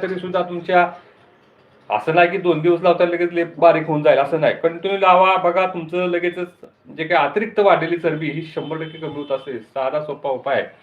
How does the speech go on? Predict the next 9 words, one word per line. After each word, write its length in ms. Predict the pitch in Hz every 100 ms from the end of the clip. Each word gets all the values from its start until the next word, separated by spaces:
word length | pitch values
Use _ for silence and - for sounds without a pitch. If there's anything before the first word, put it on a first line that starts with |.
| _ _ _ _ -
तर 60 | 175
पायाच्या 1000 | - - 175 175 185 190 208 214 214 214
पोटऱ्या 600 | 220 202 175 175 202 214
वळणे 340 | 202 202 208
याच्यावरती 500 | 202 202 208 202 202
तुम्हाला 280 | 202 196 202
मी 100 | 202
उपाय 240 | 175 156
सांगतो. 280 | - 104 -